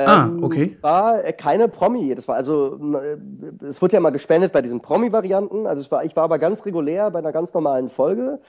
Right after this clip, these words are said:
Speaker 2: Ähm, ich hab vierundsechzigtausend Euro gewonnen. Ähm, äh, ja, das, äh, viele Leute dachten natürlich auch, ja, der hat sich jetzt da irgendwie über seinen Bruder oder so, keine Ahnung, da jetzt irgendwie, äh, einen Platz erschlichen.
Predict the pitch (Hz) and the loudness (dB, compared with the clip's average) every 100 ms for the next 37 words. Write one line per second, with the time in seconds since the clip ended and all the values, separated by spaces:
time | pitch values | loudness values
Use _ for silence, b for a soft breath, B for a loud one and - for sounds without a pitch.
0 | b b b 160 170 175 175 180 180 170 | b b b 4 4 4 -2 -4 -6 -6
1 | 170 185 208 202 175 - - 151 131 135 | -4 -2 2 2 2 -4 0 0 4 4
2 | 208 240 240 269 311 - - 165 165 165 | 4 2 2 0 -4 -8 0 2 2 -2
3 | 160 151 _ b b b b b 160 160 | -6 -10 _ b b b b b 2 4
4 | 156 151 151 147 139 196 339 113 113 - | 4 4 2 0 0 2 2 0 -2 -10
5 | - 143 - - - 196 160 160 147 - | -10 -12 -12 -12 0 4 4 4 0 0
6 | 170 143 151 139 123 123 110 120 127 101 | -2 -2 -2 -2 -2 -4 -8 -4 -2 -2
7 | 98 131 151 131 - 117 127 120 123 120 | -6 -10 -8 -8 -4 -4 -4 -6 -6 -4
8 | 117 107 131 151 147 139 131 135 135 147 | -4 -4 -2 2 2 2 0 -4 -4 -6
9 | 135 117 135 139 135 127 123 123 - 135 | -4 -2 -2 -4 -4 -2 -2 -4 -4 -6
10 | 131 127 123 104 117 113 110 117 113 139 | -4 -4 -2 -2 -2 -2 -2 -6 0 0
11 | 147 147 151 156 160 180 175 | 2 0 0 0 -2 0 -2